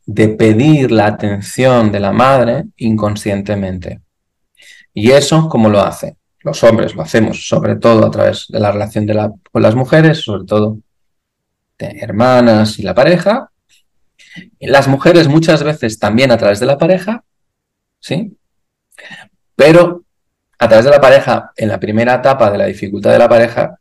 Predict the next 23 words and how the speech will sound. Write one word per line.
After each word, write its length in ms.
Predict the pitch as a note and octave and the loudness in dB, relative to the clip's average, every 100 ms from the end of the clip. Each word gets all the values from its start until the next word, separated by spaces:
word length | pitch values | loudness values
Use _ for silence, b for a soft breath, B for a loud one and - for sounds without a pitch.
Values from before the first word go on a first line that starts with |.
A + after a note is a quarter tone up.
| _ | _
las 160 | - G#2+ | -6 -6
mujeres 320 | G2+ B2+ A#2+ | -2 -2 -2
piden 380 | - C#3 A#2+ G#2 | -4 0 2 2
mamá 540 | G2+ G#2 A#2+ B2 - _ | 0 2 0 -2 -8 _
a 80 | A2+ | -10
través 240 | G#2+ A2 | -4 -2
de 60 | B2 | 0
la 100 | B2 | 0
pareja 380 | B2+ C3 C#3+ B2+ | 0 0 -2 -2
y 60 | |
después 300 | G#2+ G#2+ A#2 | -2 -4 -6
papá. 440 | A2 G#2+ - - - _ _ _ b b b | -2 -2 -2 -4 -12 _ _ _ b b b
En 100 | - | -2
ese 140 | C3+ D3+ | -2 2
sentido, 640 | F3 E3 F3+ E3+ F#3+ F3+ - _ _ _ _ _ | 2 4 4 4 2 -4 -18 _ _ _ _ _
la 180 | C3+ | 0
mujer 280 | B2+ - D3+ | 2 2 2
tiene 160 | D#3 C#3 | 2 0
unas 140 | C#3 | 0
dificultades 560 | C3 B2+ B2 B2+ C#3 A2+ | -2 -4 -4 2 2 4
en 80 | G#2+ | 0
el 80 | G#2+ | 0
proceso 1120 | G#2 G#2+ A#2+ - B2 A#2+ A#2 A#2 A#2 A#2+ | -4 -4 -4 0 0 2 2 0 -2 -4